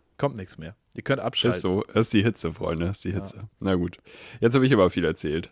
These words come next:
Speaker 2: Ich glaube, jetzt bist du mal dran.
Speaker 1: Ach, du, ich hab eigentlich
Speaker 2: Du
Speaker 1: gar
Speaker 2: hast
Speaker 1: nicht
Speaker 2: gar
Speaker 1: viel
Speaker 2: nichts.
Speaker 1: erlebt.
Speaker 2: Schön.
Speaker 1: Ich hab, also, was ich mich halt frag, ich hab ja schon gesagt, wir sind hier entspannt abgehoben in die Folge. Wir sind gut gestartet.
Speaker 2: Mhm.
Speaker 1: Aber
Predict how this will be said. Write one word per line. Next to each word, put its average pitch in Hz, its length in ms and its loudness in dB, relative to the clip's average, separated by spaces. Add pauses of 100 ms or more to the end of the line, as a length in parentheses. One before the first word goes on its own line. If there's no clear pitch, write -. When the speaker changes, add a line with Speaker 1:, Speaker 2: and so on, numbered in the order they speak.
(120)
Speaker 2:
Ich - 80 -20
glaube, 95 160 2
jetzt - 80 -4
bist - 160 -6
du 92 40 -6
mal 80 120 -4
dran. 80 260 -2 (640)
Speaker 1:
Ach, 151 360 0
du, 139 220 -10
ich 131 160 -8
hab - 240 -2
eigentlich 135 560 -4
Speaker 2:
Du - 60 -20
Speaker 1:
gar 139 60 4
Speaker 2:
hast 139 80 2
Speaker 1:
nicht 143 60 -4
Speaker 2:
gar 82 140 6
Speaker 1:
viel 80 80 0
Speaker 2:
nichts. 131 140 -2
Speaker 1:
erlebt. 131 500 -2
Speaker 2:
Schön. 92 240 2
Speaker 1:
Ich - 160 -6
hab, 139 160 -2
also, 123 320 -4
was 135 160 0
ich 170 160 -2
mich 196 180 -2
halt 160 140 0
frag, 156 320 -2
ich 139 160 -2
hab 156 80 0
ja 165 60 2
schon 147 200 -6
gesagt, 135 300 -6
wir 113 80 -6
sind 131 200 -4
hier 123 120 -4
entspannt 127 400 -4
abgehoben 107 560 -4
in 98 100 -6
die 101 80 -6
Folge. 101 360 -4
Wir 98 80 -10
sind 107 200 -8
gut 131 200 -12
gestartet. 110 600 -2 (640)
Speaker 2:
Mhm. 98 380 2
Speaker 1:
Aber 127 280 0